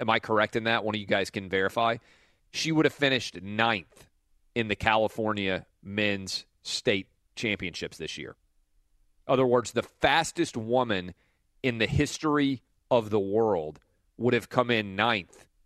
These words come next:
in the boys' high school state championships in California this year. The fastest that a woman has ever run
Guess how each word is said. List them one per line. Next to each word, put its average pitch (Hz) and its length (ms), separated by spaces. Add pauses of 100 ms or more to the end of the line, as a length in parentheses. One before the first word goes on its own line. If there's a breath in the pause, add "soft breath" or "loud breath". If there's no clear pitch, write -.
in 107 120
the 101 100
boys' 113 460
high 117 200
school 104 400
state 107 300
championships 95 640
in 87 80
California 82 580
this - 200
year. - 160 (1600)
The 113 100
fastest 139 600
that 127 100
a 113 60
woman 123 360
has 104 260
ever 120 300
run 87 460